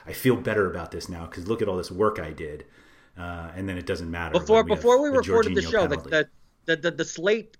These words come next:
Speaker 2: came out. Like, I was recording something else. So, like, I was in the bathroom when the, when the pricing came out. So I'm
Speaker 1: Mm-hmm.
Speaker 2: like, "Oh, obviously I have to put together a lineup so I know what I'm talking about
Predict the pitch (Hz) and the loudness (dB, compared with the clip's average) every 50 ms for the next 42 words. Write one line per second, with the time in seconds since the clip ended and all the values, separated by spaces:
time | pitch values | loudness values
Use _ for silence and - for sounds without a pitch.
0 | _ - - 175 165 170 160 151 131 117 113 - _ _ - 120 117 110 - - | _ -6 -2 0 0 2 2 0 0 -2 -6 -10 _ _ -6 -6 -6 -6 -6 -4
1 | 139 151 180 170 190 180 - 190 185 170 165 - 180 160 139 156 143 143 131 113 | -4 -2 -2 -2 -4 -4 -2 -2 -2 -2 -2 -2 -4 -4 -4 -2 -2 0 0 -2
2 | 113 113 - - - _ _ _ _ _ _ _ - - 151 143 139 143 147 - | -2 -6 -10 -20 -20 _ _ _ _ _ _ _ -6 -2 0 2 2 2 0 0
3 | 143 139 127 - - - 160 175 185 165 175 180 175 156 135 - 156 151 143 139 | -2 -2 -2 -4 -4 -2 0 2 2 2 0 0 -2 -2 0 0 0 0 0 -4
4 | - 120 104 92 87 87 104 131 - _ _ _ _ _ _ _ _ _ _ _ | -6 -10 -12 -10 -12 -12 -14 -18 -20 _ _ _ _ _ _ _ _ _ _ _
5 | _ _ _ _ _ _ - 151 151 165 180 185 170 170 170 170 165 165 160 - | _ _ _ _ _ _ -6 0 0 0 0 0 -2 -4 -4 -4 -2 -2 -2 -4
6 | - - 185 185 - 170 - 156 127 107 117 107 98 95 90 82 80 - 110 123 | -4 -4 0 0 0 0 -2 -8 -10 -8 -10 -10 -10 -10 -12 -14 -14 -8 -4 -2
7 | 135 135 139 139 131 131 151 156 160 - 165 170 170 196 233 220 - - 190 180 | -2 0 0 0 0 0 -2 -4 -2 -2 -2 0 0 0 -2 -4 -6 -4 -2 0
8 | 175 170 165 160 165 170 139 165 170 170 156 165 170 160 156 151 147 160 170 190 | 2 2 0 0 -4 -6 -6 -6 -6 -6 -4 -6 -4 -2 -2 -2 0 0 0 0
9 | 190 160 120 - - 143 143 143 147 147 156 151 156 147 147 143 135 147 151 170 | -2 -4 -6 -8 -8 -6 -4 -4 -4 -2 -2 -2 -2 -2 -4 -4 -2 -2 -2 -2
10 | 196 - - 202 175 151 147 135 127 131 - - | -2 -4 -4 -4 0 0 2 2 0 0 -4 -6